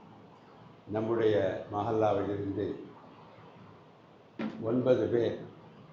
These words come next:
தன்னுடைய ஹஜ் கடமையை நிறைவேற்றுவதற்காக சென்றிருக்கிறார்கள். இன்று காலை நம்முடைய பள்ளியின் நிர்வாகக் குழு ட்ரெஷரர் சாதிக் பாஷா அவர்கள், அவர் துணைவியார்கள்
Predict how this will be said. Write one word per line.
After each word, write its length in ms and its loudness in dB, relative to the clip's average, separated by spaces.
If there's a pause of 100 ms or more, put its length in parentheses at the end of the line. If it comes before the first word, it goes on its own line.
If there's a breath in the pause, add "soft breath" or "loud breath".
(280)
தன்னுடைய 580 -4
ஹஜ் 260 -6
கடமையை 420 0
நிறைவேற்றுவதற்காக 1080 -4 (120)
சென்றிருக்கிறார்கள். 920 -10 (1600)
இன்று 320 -2
காலை 380 4 (1800)
நம்முடைய 600 0 (520)
பள்ளியின் 420 4
நிர்வாகக் 540 4
குழு 420 -6
ட்ரெஷரர் 500 -6
சாதிக் 340 -2
பாஷா 180 -8
அவர்கள், 340 -4
அவர் 300 -6
துணைவியார்கள் 640 -6